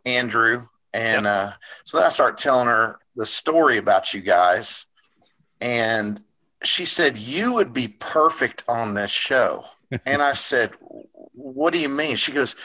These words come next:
Speaker 1: "You've just got so many good stories." And I said, "So what would my episode be? Would my episode be a middle-aged man getting married at forty-five years old for the,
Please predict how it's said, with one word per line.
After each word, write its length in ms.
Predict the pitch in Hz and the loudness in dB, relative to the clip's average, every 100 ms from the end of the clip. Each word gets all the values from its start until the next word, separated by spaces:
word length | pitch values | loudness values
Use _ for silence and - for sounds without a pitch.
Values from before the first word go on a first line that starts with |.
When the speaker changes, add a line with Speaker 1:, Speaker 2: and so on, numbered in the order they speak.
| - - _ | -18 -20 _
Speaker 1:
"You've 160 | - 175 | -8 -4
just 160 | 170 | -2
got 140 | 160 131 | 0 0
so 180 | - 143 | 0 -2
many 180 | 127 | -2
good 200 | 107 107 | -4 -4
stories." 640 | - - 170 139 85 - - - | -4 -4 0 0 -2 -10 -10 -4
And 180 | 135 | 0
I 80 | 139 | 0
said, 380 | 135 - 127 104 _ _ _ _ _ _ _ _ _ _ | 0 0 0 -2 _ _ _ _ _ _ _ _ _ _
"So 260 | - - - | -8 0 0
what 380 | 147 170 220 359 | 4 4 4 2
would 120 | - | 0
my 280 | 139 131 127 | 2 2 2
episode 640 | 147 139 - 143 120 101 | 0 -2 -2 -2 -2 -4
be? 220 | 101 156 117 | -6 -4 -4
Would 180 | 110 | -2
my 180 | 127 135 | 2 2
episode 640 | 135 143 147 - 143 123 | 2 0 -2 0 0 0
be 420 | 104 131 131 120 - _ _ - | -2 0 -2 -4 -12 _ _ -4
a 80 | 113 | -2
middle-aged 720 | 120 156 165 156 143 131 110 | 0 0 2 2 2 0 -4
man 460 | 123 139 139 113 | -4 -2 -2 -2
getting 420 | 101 135 147 113 110 | -4 -2 -2 -4 -2
married 500 | 123 139 139 120 101 | 2 4 2 0 -2
at 280 | 104 - | -2 -2
forty-five 720 | - 131 143 131 127 131 127 113 | -6 0 2 0 2 4 4 0
years 300 | 120 110 123 | -2 -2 2
old 240 | 123 120 | 0 0
for 140 | - | -2
the, 100 | 107 | -4